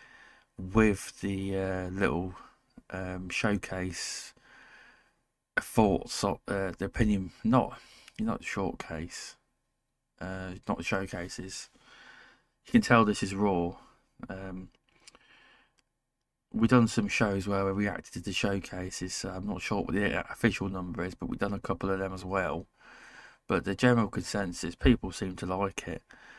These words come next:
But i-, if you enjoy the show, please let us know and share it out. But yeah, I'd like to thank you for listening to this. Uh, this is short, just me by myself.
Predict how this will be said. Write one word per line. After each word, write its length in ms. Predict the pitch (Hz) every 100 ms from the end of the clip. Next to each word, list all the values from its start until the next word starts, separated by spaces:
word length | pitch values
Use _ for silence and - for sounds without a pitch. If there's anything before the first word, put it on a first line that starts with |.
| - - - -
But 180 | 95
i-, 180 | 65 123 -
if 240 | - 127 -
you 80 | 139
enjoy 340 | 117 104 95
the 120 | 92
show, 420 | - - 87 85 87 - _ _ -
please 280 | 117 104
let 120 | 90 85
us 120 | 92
know 400 | 95 98 104 98
and 260 | 92 92 -
share 380 | - 110 104 101
it 160 | 101
out. 340 | 113 135 92 69 _
But 140 | 90 80
yeah, 320 | 123 135 - - - - - - - _ -
I'd 80 | 98
like 180 | 98
to 120 | - 98
thank 320 | 107 104 -
you 60 |
for 80 | 98
listening 280 | 101 - 98
to 120 | 101
this. 500 | 101 135 123 - - - -
Uh, 240 | 92 95 92
this 300 | - 95 -
is 220 | - - -
short, 500 | - - 107 107 -
just 260 | 110 101 110
me 120 | 101
by 160 | 98 98
myself. 720 | 98 - 104 101 98 -